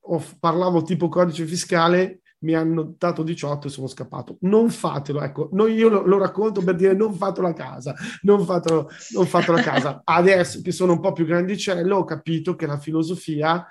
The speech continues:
Speaker 1: eh, la filosofia del diritto nasce per rispondere a risposte concrete. Quando dicono: "Ah, non fare filosofia,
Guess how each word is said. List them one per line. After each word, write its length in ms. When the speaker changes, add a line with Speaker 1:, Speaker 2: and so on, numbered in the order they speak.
Speaker 1:
eh, 140
la 120
filosofia 460
del 200
diritto 440
nasce 420
per 140
rispondere 520
a 40
risposte 520
concrete. 480
Quando 200
dicono: 260
"Ah, 100
non 140
fare 240
filosofia, 640